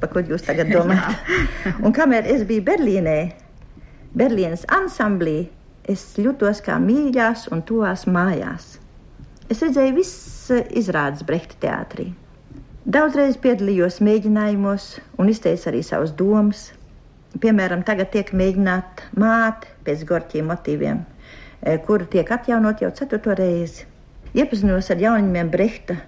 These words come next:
Speaker 1: sekotājiem un piekritējiem, režisoriem, dramaturgiem, aktieriem. Dažādās vietās, kantīnē, teātra foajē,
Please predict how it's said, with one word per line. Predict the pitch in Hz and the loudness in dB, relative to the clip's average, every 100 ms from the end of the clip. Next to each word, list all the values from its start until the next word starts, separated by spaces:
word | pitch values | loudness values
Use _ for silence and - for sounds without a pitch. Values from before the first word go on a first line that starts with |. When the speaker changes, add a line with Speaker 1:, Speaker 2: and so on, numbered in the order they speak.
| - - - | -20 -20 -20
Speaker 1:
sekotājiem | - 226 214 220 226 226 214 208 202 196 | -6 -2 0 0 0 0 0 0 0 -2
un | 160 156 | -4 0
piekritējiem, | 208 202 - 208 196 196 190 - | 0 0 -4 -2 0 0 0 2
režisoriem, | 214 208 208 214 208 208 180 | 2 2 0 -2 0 0 0
dramaturgiem, | 175 214 208 214 185 190 190 | 2 4 2 0 -4 -4 -2
aktieriem. | 214 - 202 190 190 185 - - - - | -2 -4 -2 0 0 -2 -8 -20 -10 0
Dažādās | 294 302 294 311 311 | 0 2 2 2 0
vietās, | 294 - 139 - | 0 0 -2 2
kantīnē, | 208 214 202 214 214 202 202 202 - - | 2 4 2 0 0 2 0 -4 -10 -2
teātra | 269 226 170 170 | 2 2 0 -4
foajē, | - 202 202 196 196 | 0 2 2 2 -2